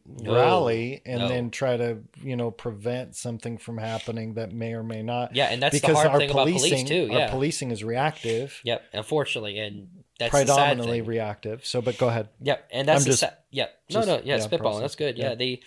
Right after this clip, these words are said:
Speaker 1: I would say that that's the one, d-, in, uh, I mean, unfortunately, police are forced to pretty much only be reactive. And again, you know, we might have, I think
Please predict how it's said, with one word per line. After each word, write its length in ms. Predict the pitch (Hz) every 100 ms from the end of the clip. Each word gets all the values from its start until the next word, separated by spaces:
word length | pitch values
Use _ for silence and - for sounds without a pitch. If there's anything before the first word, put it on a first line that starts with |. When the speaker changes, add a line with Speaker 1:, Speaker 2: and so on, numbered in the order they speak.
| - - - -
Speaker 1:
I 100 | 175
would 160 | 196
say 220 | - 170 165
that 380 | 151 147 - _ _ _ - _ _ -
that's 300 | - 170 -
the 100 | 175
one, 300 | 151 151 160
d-, 100 | 147 156
in, 120 | 156
uh, 200 | 143 165 160
I 100 | 151
mean, 220 | 160 156 -
unfortunately, 880 | 151 151 - 185 180 175 160 160 147 - - - - _ _ _
police 600 | - 165 160 190 175 - - _ 151
are 140 | 139
forced 520 | - 151 151 147 -
to 260 | 156 143 - -
pretty 160 | 175
much 180 | 185 160 123
only 280 | 165 151
be 220 | 120 139 175
reactive. 720 | 120 98 87 - - - _ - - - _ -
And 360 | 156 147 135 - -
again, 480 | 147 165 156 139 123 - _
you 160 | 135 143
know, 100 | 131
we 140 | 143
might 200 | 151 143 131
have, 400 | 139 127 123 127
I 60 |
think 260 | 123 160